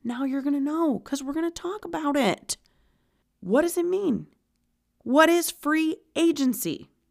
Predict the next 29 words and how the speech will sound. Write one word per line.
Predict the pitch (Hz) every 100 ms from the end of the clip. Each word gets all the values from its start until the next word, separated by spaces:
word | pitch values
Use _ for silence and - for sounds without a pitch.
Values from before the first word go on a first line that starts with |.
| _ _ _ _ _ _ -
Well, | 247
it | 285
means | 311 320
that | 320
the | 320
player | - 285 311
is | 311
a, | 302 - -
is | 285
a | 285
free | - 302 311
agent. | 381 392 - - - - _ _ _ _ _ -
Yeah, | 494 330
they | 175 208 240
are | 269
free | - - 277 311
to | - 359
sign | - 233 170 160 185 220 - _ - - _ _
with | 190 233
whichever | 196 226 240 254
team | - 254 240 226 226 -
they | 175 185
want. | 156 202 190 - - - - _ _ _ _ _ _ _ _ _ _ _ _ _
They | 180 226 240
can | 240 247 233 226
engage | - 196 202 214 202
in |
negotiations | 190 175 175 190 190 196 190 170
with | 180 180 -